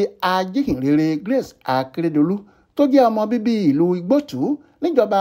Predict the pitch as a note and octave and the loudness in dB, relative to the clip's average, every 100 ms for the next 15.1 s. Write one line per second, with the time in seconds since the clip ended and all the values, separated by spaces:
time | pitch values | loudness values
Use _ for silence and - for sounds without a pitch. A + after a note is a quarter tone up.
0 | F#3+ - A#2 F#2+ B3+ G3 D#3+ - D3 D#3 | 0 -2 -6 -4 0 2 0 -4 -2 -2
1 | C3 F#2+ _ - C#3+ C#3 D#3 B2+ A#2+ G#2 | -4 -10 _ -10 -8 -4 -4 -4 -6 -10
2 | A2 C#3+ A3+ D4 _ _ _ _ _ _ | -6 -2 -2 -4 _ _ _ _ _ _
3 | _ _ - B2+ G#3+ G3 F3 F#3 F3+ F#3 | _ _ -6 4 4 4 0 0 0 0
4 | G#3 C4 - G3 B3 G#3 F#3 F#3+ F#3+ F#3 | 0 -2 0 2 4 2 2 0 0 -2
5 | A3 A3 A3 A#3 - G3+ D3+ G2 - - | -2 -2 -6 -8 -8 -4 -4 -4 -14 0
6 | A#3 C#4+ B2 F#3+ A3+ G#3 B3+ C3 - _ | 4 4 2 0 2 4 4 0 -6 _
7 | _ - D#4 D4 G#3+ D3 F#3 D3 B2 D#3 | _ -2 0 2 0 0 -2 -4 -2 -2
8 | D#3 F#2+ - A3+ B3 E3+ B2+ D#3+ C#3+ C#3 | -2 -6 -4 -4 -4 -6 -2 0 -2 -4
9 | - - E3 C#3 C3 - _ _ _ _ | -6 -4 -2 -2 -6 -12 _ _ _ _
10 | _ _ _ D#3+ E3 F3+ F3 F3+ D3+ D3 | _ _ _ 2 2 2 0 2 2 0
11 | - F#3 F#3 - D3+ B3 C#3+ C#3 D3 D3+ | -4 -6 -6 -2 -2 -2 -4 -4 -4 -2
12 | D3+ D3 D3 G3+ G3+ A#3+ - - - _ | 0 0 -2 -8 -6 -6 -6 -10 -20 _
13 | _ - A3 E3+ - - D#3+ G3 - D#3+ | _ -8 -4 -2 -2 -4 -6 -6 -4 -4
14 | D#3 C3+ D3 D3 D3+ C#3 B2+ - - A#3 | -2 -2 -2 -4 -6 -8 -14 -8 -2 -2